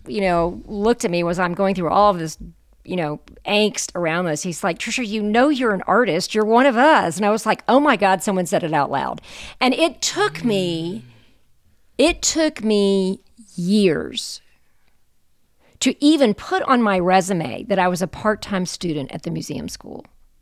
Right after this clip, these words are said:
Speaker 1: Because I
Speaker 2: Wow.
Speaker 1: felt like I was gonna get in trouble. <laughs> Like,
Speaker 2: Yeah.
Speaker 1: how could I possibly say that I was that? You know, and then I can remember the first time I told somebody I was an artist, I was, like, breaking out in a full sweat.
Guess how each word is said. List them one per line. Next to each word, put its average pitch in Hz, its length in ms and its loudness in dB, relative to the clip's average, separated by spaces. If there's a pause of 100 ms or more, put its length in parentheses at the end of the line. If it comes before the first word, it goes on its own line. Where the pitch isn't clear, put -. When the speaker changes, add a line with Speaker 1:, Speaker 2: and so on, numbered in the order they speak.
(680)
Speaker 1:
Because 208 220 2
I 190 100 2
Speaker 2:
Wow. 190 60 2
Speaker 1:
felt - 320 2
like 180 220 0 (1120)
I 190 60 2
was 190 180 -2
gonna 175 180 -2
get 160 160 -2
in 160 80 -4
trouble. 190 580 4
<laughs> 220 60 6 (1120)
Like, 233 180 2
Speaker 2:
Yeah. 240 460 -10
Speaker 1:
how 226 160 2
could 226 140 4
I 202 100 6
possibly 196 680 4
say 160 300 2
that 165 200 -2
I 147 140 0
was 147 220 -4
that? - 560 -8 (1080)
You 190 120 0
know, 165 240 -4
and 202 180 2
then 196 100 4
I 214 120 4
can 233 160 -2
remember 190 320 4
the 170 100 0
first - 320 -4
time 180 120 -2
I 165 100 -4
told 180 220 -4
somebody 165 240 -2
I 147 60 2
was 151 140 -4
an 151 80 -4
artist, 165 420 -2
I 147 40 -4
was, 160 120 -8
like, 147 180 -6
breaking 160 360 -6
out 151 60 -4
in 160 60 -6
a 160 40 -10
full 156 240 -6
sweat. - 460 -8